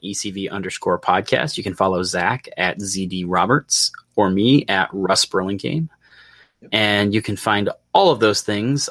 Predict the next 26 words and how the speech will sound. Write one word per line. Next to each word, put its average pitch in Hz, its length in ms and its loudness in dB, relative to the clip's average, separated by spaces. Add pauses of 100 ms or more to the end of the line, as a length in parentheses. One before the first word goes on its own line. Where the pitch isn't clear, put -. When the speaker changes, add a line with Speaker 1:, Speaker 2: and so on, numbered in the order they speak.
Speaker 1:
on 95 240 -2
Facebook 104 560 -2 (920)
and 101 840 0 (640)
Instagram. 196 800 -4 (760)
Instagram. 120 520 -2 (480)
Speaker 2:
Uh, 120 60 -14
Speaker 1:
Uh, 110 520 2
Speaker 2:
on 110 120 -8
Instagram. - 1120 -12 (440)
<laughs> - 400 -20
Speaker 1:
so, 120 440 4
uh, 104 460 2 (140)
yeah, 135 520 0
you 127 100 -2
should 123 240 -8 (240)
do 131 160 -2
that. 117 360 0 (200)
Rate, 127 360 0
review, 120 580 -6 (100)
like, 107 280 -2
share, 113 280 -2
subscribe 107 600 -4
the, 104 180 -6
to - 160 -14
the 104 80 -8
show. 104 520 -4